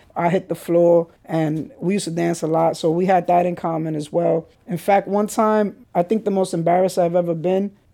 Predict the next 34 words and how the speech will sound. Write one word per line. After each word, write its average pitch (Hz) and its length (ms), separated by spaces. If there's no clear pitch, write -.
um, 165 200
I 160 80
remember 180 600
we 196 200
didn't 240 140
have, 226 160
and 202 260
this 233 160
is 247 80
the 226 80
thing 220 220
with 190 140
him, 175 180
he 208 80
was 214 180
so, 214 200
like, 196 200
nonchalant, 190 680
a - 60
funny 226 300
side 185 280
of 165 140
him, 165 180
like, 165 220
because 175 320
he 208 80
danced 185 500
and 170 80
he 180 100
knew 180 160
a - 20
lot 170 180
of 160 80
people, 196 440